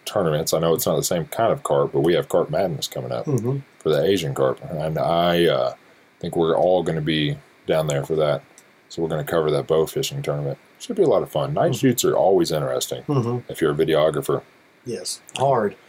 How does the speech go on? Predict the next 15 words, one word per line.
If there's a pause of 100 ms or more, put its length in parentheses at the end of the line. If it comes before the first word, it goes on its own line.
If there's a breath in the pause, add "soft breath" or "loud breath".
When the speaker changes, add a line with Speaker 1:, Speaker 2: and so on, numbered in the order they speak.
(260 soft breath)
Speaker 1:
Oh,
filming
at
night
is, (500)
is
definitely (300)
more
difficult,
but (520 soft breath)
at
the
same
time,
it's,